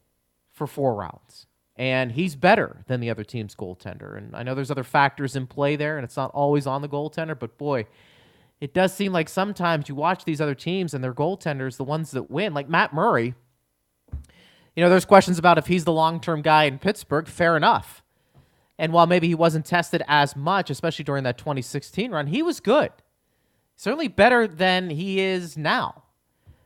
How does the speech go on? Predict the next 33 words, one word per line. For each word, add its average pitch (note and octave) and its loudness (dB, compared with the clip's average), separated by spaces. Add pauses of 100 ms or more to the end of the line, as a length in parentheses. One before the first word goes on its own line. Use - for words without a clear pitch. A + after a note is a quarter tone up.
(120)
But D3+ -4
somehow C4+ 4
he B3 -2
found B3 4
a A3+ 2
way A3 0
to G#3+ -8
get F#3 -2
hot A3+ 2
at D#3 0
the E3+ -2
right D3+ -4
time. C#3 -6
And C3 -8
it's, - -12
to D#3 -8
me, B3+ -4
that's G3 -8
always A3+ -4
fascinating D3 -6
watching E3 -2
playoff D#3+ 0
hockey D3 0
is A#2 -6 (480)
which F3 -2
goaltender F#3 2
kinda F#3 -4
comes A3 -6
out A3+ 4
of G3 -2
nowhere F#3+ -4 (720)
and G3 2
just F#3+ 0